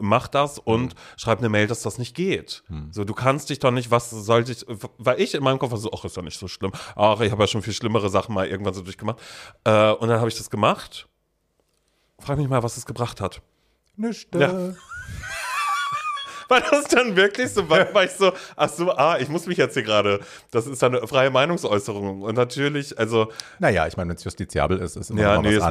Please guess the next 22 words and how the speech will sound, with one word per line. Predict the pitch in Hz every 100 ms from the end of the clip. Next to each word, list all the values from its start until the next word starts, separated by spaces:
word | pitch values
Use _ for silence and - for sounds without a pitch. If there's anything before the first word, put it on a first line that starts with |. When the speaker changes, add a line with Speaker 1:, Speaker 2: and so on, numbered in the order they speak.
| 101
Speaker 1:
nicht | 110
Speaker 2:
anderes. | 117
Speaker 1:
justiziabel. | 101 104 - 92 92 80
Es | 90 101
war | 98
Speaker 2:
Okay. | 95
Speaker 1:
trotzdem | 107 - 104
einfach | 95 107 107
nur, | 104 98
es | 90 104
war | 98 85
ein | 104
unerträglich, | 120 135 107 104 - 110 110 98 95
wie | 113 110
soll | 98 101 104 101 98
Speaker 2:
Hm. | 92 82 80 80
Speaker 1:
das | 107 101
und | 98 95
das? | 80 -
Und, | 110 101 101 104
ähm, | 101 95 95 92 _ _ _ _ _ _ _ _ _ _ - _ _ _ _ _ _ _ -
ja, | 113 127